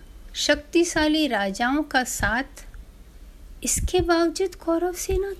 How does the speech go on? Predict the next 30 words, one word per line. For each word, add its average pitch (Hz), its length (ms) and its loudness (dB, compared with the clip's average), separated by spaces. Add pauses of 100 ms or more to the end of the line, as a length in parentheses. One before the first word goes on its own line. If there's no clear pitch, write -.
क्यों 349 400 2
हार 370 200 0
रही 349 260 0
है? 226 180 -4 (1300)
भीष्म 233 500 -4
ने 214 200 -2
कहा, 214 400 -8 (800)
"कृष्ण 294 400 2
पांडवों 226 500 0
के 220 180 -2
साथ 214 280 2 (100)
हैं, 214 200 -8 (1400)
जो 269 180 0
कि 269 240 -4 (160)
ईश्वर 302 460 2
का 247 180 0
स्वरूप 226 480 0
है। 202 220 -10 (1300)
धर्म 311 560 4
पांडवों 226 540 -2
के 220 160 -6
साथ 196 280 -2
है, 202 320 -4 (880)
तो 349 160 4
उन्हें 359 200 4
कैसे 262 400 0
हराया 233 440 2
जा 190 180 -4
सकता - 400 -8
है?" 220 460 -8